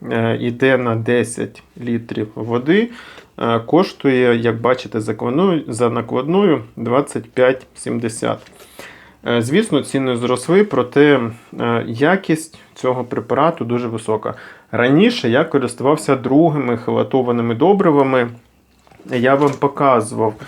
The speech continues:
у своїх попередніх роликах і ще на минулому каналі Plant Helper, я користувався ось таким Містер Цвіт антихлороз. Він обов'язково, а, був з ось такою голограмою, яка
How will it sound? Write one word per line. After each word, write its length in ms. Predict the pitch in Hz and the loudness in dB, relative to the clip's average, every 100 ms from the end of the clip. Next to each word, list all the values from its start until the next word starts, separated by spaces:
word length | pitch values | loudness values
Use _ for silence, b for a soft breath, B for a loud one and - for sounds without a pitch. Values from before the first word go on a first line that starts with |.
| B B B | B B B
у 240 | 117 123 | -2 0
своїх 460 | 120 - 123 120 120 | -2 -2 0 0 -2
попередніх 540 | 110 120 113 110 113 | -6 -2 0 -2 -2
роликах 460 | - 165 175 147 113 | 2 4 4 0 -4
і 40 | |
ще 180 | 113 - | -6 -4
на 180 | 120 113 | -2 0
минулому 520 | 110 127 165 160 131 | 0 0 2 2 0
каналі 320 | 127 123 123 | -2 0 0
Plant 340 | 117 113 107 - | 0 -2 -4 2
Helper, 380 | 160 190 196 - - | 2 2 0 -4 -4
я 240 | 120 123 | -2 0
користувався 720 | 156 - 117 - 127 151 - | 0 -4 -6 -2 0 0 -2
ось 200 | 113 117 | -4 -4
таким 400 | - 117 - 165 160 | -6 -8 -4 -4 -4
Містер 420 | - 120 120 - 113 | -8 -8 -6 -8 -8
Цвіт 340 | - 123 120 - | -8 -4 -4 -4
антихлороз. 960 | 117 110 107 107 113 117 139 190 190 - B B - | -4 -4 -6 -8 -2 2 6 6 4 -2 B B -6
Він 200 | 120 147 | 0 2
обов'язково, 1080 | 135 120 113 110 - 143 160 143 127 120 117 - | 2 2 0 -2 2 4 4 4 6 4 2 -8
а, 260 | 101 113 | -4 -2
був 400 | 110 131 135 117 | 0 -2 -2 -4
з 40 | 113 | 0
ось 180 | 131 - | -2 -2
такою 520 | 107 - 127 123 120 120 | -6 0 0 0 -4 -8
голограмою, 720 | 113 117 117 127 151 165 143 | -4 -2 2 4 4 4 0
яка 460 | 107 113 120 123 | 0 2 2 2